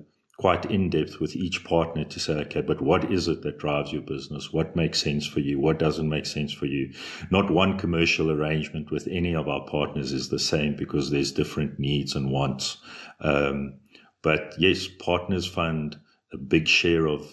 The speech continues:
the eBucks paid to customers, the bank, the majority. And then, um, yeah, hopefully it continues that way for,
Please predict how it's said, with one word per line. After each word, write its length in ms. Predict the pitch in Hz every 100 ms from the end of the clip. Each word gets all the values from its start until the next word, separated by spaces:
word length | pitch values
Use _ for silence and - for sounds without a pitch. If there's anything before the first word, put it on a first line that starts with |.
| -
the 80 | -
eBucks 500 | 78 82 85 80 -
paid 260 | 82 80
to 80 | -
customers, 680 | - 85 - 98 107 110 -
the 80 | -
bank, 380 | 78 78 76
the 60 | 76
majority. 800 | 71 73 73 80 82 - 120 120 - - - -
And 200 | 82 82
then, 340 | 85 85 85 -
um, 520 | 80 82 80 80 80 - _ -
yeah, 360 | 82 101 - - - - 69 - -
hopefully 400 | 80 80 - 85
it 220 | 80 -
continues 580 | 92 82 - 90 90 80
that 220 | 85 78
way 260 | 85 80 80
for, 460 | - 82 76 76